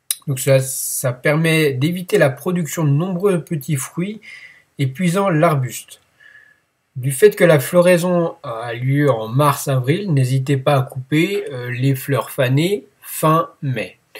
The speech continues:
Alors au niveau de la taille, euh, vous pouvez toujours faire une taille de structure générale de l'arbuste une fois qu'il a dix ans,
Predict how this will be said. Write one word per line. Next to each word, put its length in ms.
Alors 160
au 60
niveau 180
de 60
la 120
taille, 600
euh, 140
vous 100
pouvez 420
toujours 440
faire 280
une 180
taille 180
de 120
structure 760
générale 800
de 100
l'arbuste 640
une 120
fois 180
qu'il 180
a 60
dix 320
ans, 240